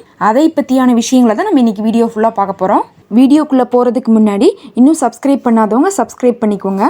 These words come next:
நமக்கு அறிவிப்புகள்லயே வருது, நபி ஸல்லல்லாஹு அலைஹி வஸல்லம் அவர்கள் சொல்றாங்க, இரவுல நம்ம தூங்க போகும்போது சைத்தான் என்ன பண்ணுவானா, நமக்கு மூன்று முடிச்சுகளை போடுகிறானாமா. உனக்கு நீண்ட இரவு இருக்குன்னு சொல்லிட்டு அவன் மூணு முடிச்சுகளை போடுகிறான். அதை வந்து பாத்தீங்கன்னா,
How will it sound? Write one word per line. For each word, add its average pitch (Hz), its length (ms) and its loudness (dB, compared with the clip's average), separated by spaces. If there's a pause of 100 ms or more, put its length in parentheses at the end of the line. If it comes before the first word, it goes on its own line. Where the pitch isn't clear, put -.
(240)
நமக்கு 254 400 0
அறிவிப்புகள்லயே 277 840 2
வருது, 226 340 2 (240)
நபி 214 280 0
ஸல்லல்லாஹு 285 380 2
அலைஹி 247 140 -2
வஸல்லம் 247 240 -2
அவர்கள் 220 360 -2
சொல்றாங்க, 226 380 -2 (420)
இரவுல 330 560 2
நம்ம 247 220 2
தூங்க 370 500 0
போகும்போது 254 640 0
சைத்தான் 262 400 0
என்ன 233 260 2
பண்ணுவானா, 208 440 -2 (320)
நமக்கு 233 340 0
மூன்று 339 540 2
முடிச்சுகளை 277 580 0
போடுகிறானாமா. 208 680 -2 (220)
உனக்கு 269 420 0
நீண்ட 320 520 2
இரவு 285 480 2
இருக்குன்னு 262 320 0
சொல்லிட்டு 226 380 -2
அவன் 277 240 2
மூணு 339 320 2
முடிச்சுகளை 269 520 0
போடுகிறான். 196 460 -4 (200)
அதை 269 320 -2
வந்து 269 260 0
பாத்தீங்கன்னா, 233 440 -2